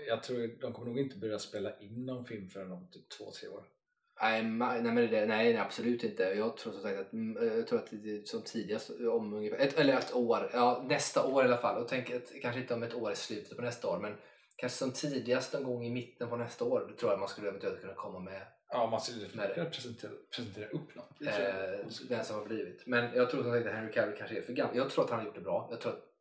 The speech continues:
Speaker 2: det finns kanske en möjlighet, men att han ligger högt upp på de här bettinglistorna tror jag inte på. Så, så starkt tror jag inte att man kommer ha det.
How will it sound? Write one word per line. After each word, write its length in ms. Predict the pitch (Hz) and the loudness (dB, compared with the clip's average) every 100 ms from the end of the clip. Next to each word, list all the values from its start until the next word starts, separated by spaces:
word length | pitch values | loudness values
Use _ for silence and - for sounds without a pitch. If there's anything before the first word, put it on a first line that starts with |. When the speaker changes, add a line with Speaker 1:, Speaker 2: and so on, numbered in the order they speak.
| - | -12
Speaker 2:
det 100 | 117 | -10
finns 420 | - 113 120 - | -6 -4 -4 -4
kanske 360 | - 131 - | 0 0 0
en 60 | 107 | -4
möjlighet, 400 | 107 95 98 - - _ | -4 0 -2 -4 -12 _
men 100 | - | -6
att 80 | 113 | -4
han 120 | 113 | -2
ligger 380 | 110 113 113 113 - _ _ | -2 -2 -2 -4 -10 _ _
högt 340 | - 127 - 123 | -2 -2 0 -2
upp 260 | - - | -2 -4
på 280 | 110 107 104 | -2 2 2
de 80 | 110 | 2
här 180 | 104 98 | -2 -2
bettinglistorna 880 | 117 - 107 92 98 - - 120 - - - _ _ _ _ _ _ - | -2 -4 -12 -10 -10 -8 -4 -2 -4 -12 -20 _ _ _ _ _ _ -4
tror 200 | 113 98 | 0 2
jag 80 | 98 | 0
inte 120 | - | -2
på. 200 | - - - _ | -8 -8 -18 _
Så, 600 | _ - - - 117 107 101 | _ -12 -8 -6 -4 -4 -4
så 200 | - 117 | -2 -2
starkt 340 | - 98 95 | 2 0 0
tror 120 | 101 | -8
jag 40 | 95 | -10
inte 100 | - | -10
att 60 | |
man 160 | 95 90 | -10 -10
kommer 460 | - 90 90 90 85 | -8 -8 -8 -6 -4
ha 200 | 85 87 | -4 -4
det. 140 | 87 | -8